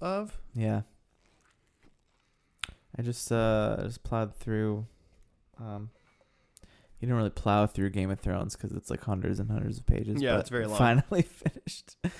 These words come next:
Speaker 2: it, which is awesome. But yeah, Black Sails.
Speaker 1: All right.
Speaker 2: Cool.
Speaker 1: Yeah. Yeah, it was, uh,
Speaker 2: It's been in
Speaker 1: it was
Speaker 2: my
Speaker 1: a good
Speaker 2: queue
Speaker 1: one.
Speaker 2: for a long <laughs> time. It deserves to not be.
Speaker 1: We're on our last round now, huh?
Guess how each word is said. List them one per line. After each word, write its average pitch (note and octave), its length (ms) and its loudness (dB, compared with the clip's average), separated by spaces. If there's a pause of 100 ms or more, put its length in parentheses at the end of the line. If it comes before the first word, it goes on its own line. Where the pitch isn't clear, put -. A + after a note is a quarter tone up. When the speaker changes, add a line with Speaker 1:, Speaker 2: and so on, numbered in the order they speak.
(440)
Speaker 2:
it, C#3+ 220 0
which - 180 -8
is A#3+ 340 -6
awesome. B3 380 -6 (340)
But D3+ 100 4
yeah, F3 120 6
Black D3 260 2
Sails. G3 460 2 (540)
Speaker 1:
All G#3+ 80 -2
right. A#3 200 -2 (280)
Speaker 2:
Cool. E3+ 160 2
Speaker 1:
Yeah. G#3 100 0 (840)
Yeah, F3+ 280 4
it F3+ 40 0
was, G3+ 160 0
uh, G3+ 420 6
Speaker 2:
It's F#3+ 60 0
been C#3+ 120 4
in C#3 40 4
Speaker 1:
it - 40 6
was - 0 -
Speaker 2:
my C#3+ 120 6
Speaker 1:
a - 20 -2
good G3+ 60 4
Speaker 2:
queue F3 100 8
Speaker 1:
one. E3 120 10
Speaker 2:
for C#3+ 160 4
a C3 60 6
long D#3+ 300 6
<laughs> - 20 -2
time. - 600 0 (760)
It C3+ 180 -6
deserves C3 420 0
to B2+ 120 0
not A#2+ 300 0
be. B2 240 -4 (2500)
Speaker 1:
We're C3 180 4
on D#3+ 100 2
our D#3 160 4
last D3 440 2
round F3 320 4
now, A2+ 180 0
huh? D3+ 300 2